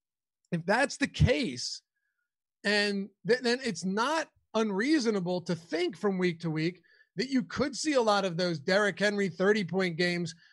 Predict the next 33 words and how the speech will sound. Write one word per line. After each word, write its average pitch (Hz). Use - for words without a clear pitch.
uh, 185
A 214
J 202
Brown 196
twenty-five-point 185
games, 160
Adam 202
Thielen 202
twenty-five-point 190
game, 180
Dalvin 190
Cook 262
twenty-five-point 175
game, 170
just 214
based 233
on 233
the 226
way 214
things 202
play 190
out. 226
Hey, 214
if 202
we're 196
gonna 277
throw, 202
it's 196
gonna 240
go 240
to 190
this 240
guy. 170